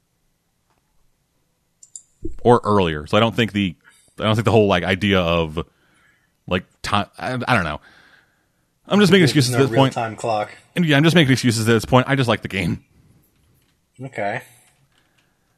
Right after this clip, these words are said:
Speaker 1: And I, I've been meaning to play the other, um, Oddworld games. Like, I played, I played Abe's Odyssey because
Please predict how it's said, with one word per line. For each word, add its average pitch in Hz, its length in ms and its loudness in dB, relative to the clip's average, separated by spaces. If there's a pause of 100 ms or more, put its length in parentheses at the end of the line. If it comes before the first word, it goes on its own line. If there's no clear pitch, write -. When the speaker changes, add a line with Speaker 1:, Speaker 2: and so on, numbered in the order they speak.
(1300)
Speaker 1:
And 151 180 4
I, 196 500 2 (2000)
I've 170 120 0
been 196 100 4
meaning 226 220 2
to 208 40 0
play 170 220 2
the 139 160 2
other, 107 420 0
um, 87 500 -2
Oddworld 90 440 0
games. 80 200 -6
Like, 98 140 -6
I 127 80 2
played, 156 480 0 (1200)
I 135 100 0
played 190 200 4
Abe's 165 220 2
Odyssey 110 420 0
because 98 600 0